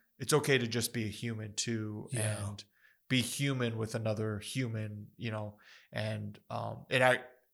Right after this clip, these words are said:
Speaker 1: I mean, not to sound corny or sappy, but it, my mind came to these conversations, you know
Speaker 2: Right.
Speaker 1: what I mean? And, and me and you sitting down for the last, um, I guess it's been over two years now that
Speaker 2: Wow.
Speaker 1: we've been recording, but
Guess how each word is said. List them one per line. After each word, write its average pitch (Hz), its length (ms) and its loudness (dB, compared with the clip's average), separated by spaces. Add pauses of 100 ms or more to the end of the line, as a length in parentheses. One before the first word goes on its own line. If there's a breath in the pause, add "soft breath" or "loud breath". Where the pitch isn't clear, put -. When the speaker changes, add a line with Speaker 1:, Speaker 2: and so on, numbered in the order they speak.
(140)
Speaker 1:
I 123 100 -4
mean, 113 160 -2
not 117 220 0
to 113 300 0 (120)
sound 113 320 2
corny 120 320 2
or 113 100 0
sappy, 139 360 8
but 107 180 0
it, 117 180 -2 (1200 soft breath)
my 131 180 10
mind 123 340 4
came 120 240 0
to 110 140 0
these 107 220 2
conversations, - 1000 -2 (500 soft breath)
you 117 120 0
know 110 80 4
Speaker 2:
Right. 107 60 2
Speaker 1:
what 110 100 2
I 107 60 0
mean? 107 280 -2
And, 107 220 -4
and 104 400 -4
me 117 180 2
and 110 120 -2
you 107 120 -2
sitting 110 320 2
down 110 320 -2
for - 100 -6
the 110 60 -2
last, 110 400 -2 (340)
um, 95 320 -8 (1080)
I - 100 -12
guess 110 220 -4
it's 110 160 -4
been 113 180 -4
over 123 240 -2
two - 200 -8
years 113 360 -6
now 113 240 0
that 110 100 0
Speaker 2:
Wow. 104 40 -8
Speaker 1:
we've 110 120 -4
been 110 140 -8
recording, 117 580 -2
but 110 240 -4